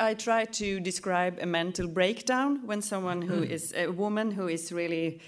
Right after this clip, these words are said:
Speaker 1: she's been trying so hard to, to keep everything away from her, and then she get this final, when she actually falls apart.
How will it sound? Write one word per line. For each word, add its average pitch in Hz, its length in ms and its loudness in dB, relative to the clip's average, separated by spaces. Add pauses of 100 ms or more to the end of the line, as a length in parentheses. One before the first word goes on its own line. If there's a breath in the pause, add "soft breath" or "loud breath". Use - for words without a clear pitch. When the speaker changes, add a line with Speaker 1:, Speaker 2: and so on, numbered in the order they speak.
(540 loud breath)
Speaker 1:
she's 214 320 -2
been 196 160 0
trying 196 340 2
so 208 360 -2
hard 180 360 -2
to, 175 260 -4
to 170 200 -8
keep 170 300 -8
everything 175 480 -2
away 165 280 2
from 170 260 -4
her, 156 160 2
and 160 120 -2
then 160 180 -2
she 160 160 -6
get 156 280 -2
this 147 220 -2
final, 160 520 0 (240)
when 156 140 -4
she 156 340 -6
actually 156 420 -2 (100)
falls 156 360 -2
apart. 160 520 -6